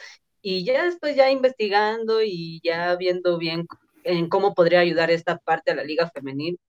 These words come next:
pues ya ahorita ya es así como que, pues sí, sí creo que sea buena idea que lleguen las jugadoras. Sí creo que la liga femenil tiene que aprovechar ahorita el momento en el que está la liga en el boom. Y no sé, yo ahorita yo ya me encuentro a favor de,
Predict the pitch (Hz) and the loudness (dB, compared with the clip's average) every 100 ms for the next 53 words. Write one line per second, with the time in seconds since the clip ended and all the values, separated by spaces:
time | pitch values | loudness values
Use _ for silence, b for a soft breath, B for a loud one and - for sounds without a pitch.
0 | - 143 135 147 151 151 147 147 143 143 | -14 -12 -4 -2 -2 -2 -4 -2 -4 -6
1 | 139 139 143 139 - - 190 240 285 _ | -14 -12 -12 -12 -14 -12 -6 -6 -6 _
2 | _ - - 185 185 185 180 - 180 175 | _ -20 -20 -16 -16 -16 -18 -6 -4 -2
3 | 165 - 165 160 170 160 160 156 160 151 | -4 -2 -2 2 0 0 -6 -2 0 0
4 | 151 - 147 135 143 160 160 151 151 139 | -2 -6 -10 -10 -8 -2 0 0 -4 -6
5 | 139 143 135 165 208 - - B B B | -8 -6 0 2 4 2 0 B B B
6 | B _ - - 214 214 208 208 165 160 | B _ -14 -2 -2 -2 -10 -6 -4 -4
7 | 175 180 170 156 165 185 180 180 180 180 | 0 0 0 -2 -2 0 0 2 0 2
8 | 160 - 175 180 202 - 175 170 160 165 | 0 0 -2 0 0 0 2 0 0 0
9 | 185 190 196 160 143 147 - - 165 165 | 0 0 -4 -4 -6 -12 -10 -8 -4 -2
10 | 170 165 165 165 - _ _ 151 143 139 | -2 -4 -4 -6 -8 _ _ -8 -6 -4
11 | 139 208 294 _ _ _ _ _ _ - | 2 2 2 _ _ _ _ _ _ -18
12 | 156 147 147 156 151 156 160 165 156 156 | -16 -14 -16 -16 -10 -8 -6 -4 -2 0
13 | 156 156 - 185 175 175 170 190 180 175 | 0 -2 0 2 4 0 0 0 0 2
14 | 170 139 135 147 139 147 143 139 135 | 2 2 -2 -4 -4 -4 -4 -8 -10